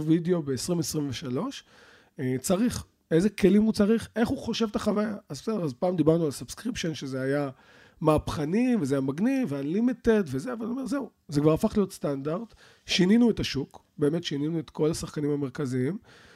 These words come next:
ו-, ואני חושב שהנקודת מפנה זה בעצם היה לבוא ולחזור עוד הפעם לנקודה הזאת ולהגיד, "מה המוצר שיעיף למשתמשים שלנו את הראש?" היום, לא, לא להיות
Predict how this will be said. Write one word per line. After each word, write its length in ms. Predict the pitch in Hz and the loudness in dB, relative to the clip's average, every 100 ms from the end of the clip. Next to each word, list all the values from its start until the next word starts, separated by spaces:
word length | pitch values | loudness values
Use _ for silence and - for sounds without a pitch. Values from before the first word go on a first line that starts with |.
| - _ _ - | -20 _ _ -4
ו-, 480 | 135 135 135 135 131 | 2 4 4 2 2
ואני 360 | 135 127 151 135 | 0 -2 -4 -6
חושב 80 | 196 | -2
שהנקודת 520 | 262 202 180 220 233 | -2 0 0 0 0
מפנה 320 | 208 254 269 | -4 0 0
זה 120 | 170 | 0
בעצם 260 | 156 170 185 | -4 -2 0
היה 80 | 170 | 0
לבוא 180 | 165 | 0
ולחזור 460 | 160 147 135 147 175 | 0 0 0 -2 0
עוד 100 | 165 | -2
הפעם 260 | 165 151 147 | -2 -4 -4
לנקודה 300 | 143 147 160 | -6 -4 -4
הזאת 140 | 147 | -2
ולהגיד, 320 | 143 139 160 - _ _ _ _ | -4 -4 -6 -8 _ _ _ _
"מה 200 | 156 185 | 2 4
המוצר 520 | 240 185 123 151 185 269 262 - | 4 0 -2 -2 -2 -4 -10 -12
שיעיף 760 | - 139 127 - 214 240 - _ _ 233 170 139 139 - | -6 -6 -6 -2 -2 -2 -12 _ _ -14 -10 -8 -8 -6
למשתמשים 500 | 139 135 139 151 151 | -4 -4 -4 -4 -4
שלנו 280 | 160 135 | -6 -6
את 100 | 120 | -8
הראש?" 340 | 120 110 - - _ | -10 -12 -14 -20 _
היום, 360 | 170 185 151 113 - _ 165 | 8 8 8 2 -12 _ 2
לא, 420 | 175 240 233 226 - - _ _ _ - | 4 4 2 -2 -8 -20 _ _ _ 2
לא 180 | 156 233 | 6 8
להיות 180 | 269 | 6